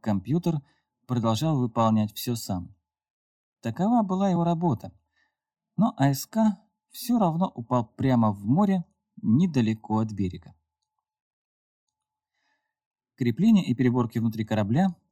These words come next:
пытались поглотить энергию удара. Металл и углеродные композиты застонали под действием сил, на противостояние которым они не были рассчитаны.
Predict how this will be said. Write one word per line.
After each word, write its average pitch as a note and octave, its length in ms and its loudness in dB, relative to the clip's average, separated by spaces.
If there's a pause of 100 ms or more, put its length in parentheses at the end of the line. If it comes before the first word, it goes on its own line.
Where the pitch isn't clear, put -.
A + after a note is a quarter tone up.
(160)
пытались D#3 540 -4 (120)
поглотить B2+ 520 -2
энергию A2 380 -2
удара. G2+ 420 -6 (600)
Металл G#2 360 -2
и - 160 -4
углеродные A2 500 -2
композиты A2 760 -4 (300)
застонали C#3+ 600 -2
под C#3 280 -4
действием C3+ 480 -2
сил, F#3+ 460 -4 (400)
на B2+ 180 0
противостояние D#3+ 760 -6
которым D#3 580 -6
они C#3+ 240 0
не C3 140 4
были A2+ 180 -2
рассчитаны. A2+ 680 -6